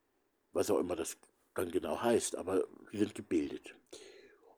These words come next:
Und, ähm, trotzdem war er technisch, äh, ein ziemlicher, äh, unfähiger Vollidiot. Und ich darf das sagen, weil ich es auch bin. Ja, <laughs> also das ist einfach, es gibt Menschen, die können mit technischen Geräten und Handwerkern so gut umgehen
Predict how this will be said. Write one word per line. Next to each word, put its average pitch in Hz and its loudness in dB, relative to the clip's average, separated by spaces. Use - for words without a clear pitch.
Und, 101 8
ähm, 85 -2
trotzdem 123 4
war 98 6
er 90 2
technisch, 110 0
äh, 92 0
ein - -4
ziemlicher, 110 2
äh, 80 -2
unfähiger 123 8
Vollidiot. - -2
Und 123 0
ich 127 2
darf 104 4
das 95 0
sagen, 95 2
weil 92 4
ich - -8
es - -4
auch 101 0
bin. - -8
Ja, 82 2
<laughs> - -
also - 2
das 107 4
ist 95 0
einfach, - 2
es - -12
gibt - -2
Menschen, 101 2
die 95 -6
können 104 6
mit 95 4
technischen 98 -2
Geräten 101 6
und 90 0
Handwerkern 101 2
so 95 4
gut 95 -2
umgehen 107 2